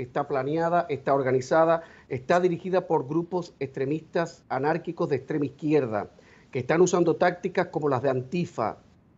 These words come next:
Eh, primero que todo, ¿qué se sabe con certeza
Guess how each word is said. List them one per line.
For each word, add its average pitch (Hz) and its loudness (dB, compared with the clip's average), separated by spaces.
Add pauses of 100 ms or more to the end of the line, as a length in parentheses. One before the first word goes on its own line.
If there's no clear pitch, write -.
(600)
Eh, 143 0
primero 175 4
que 190 4
todo, 131 2 (840)
¿qué 202 4
se 202 -2
sabe 190 0
con 160 -4
certeza 185 -2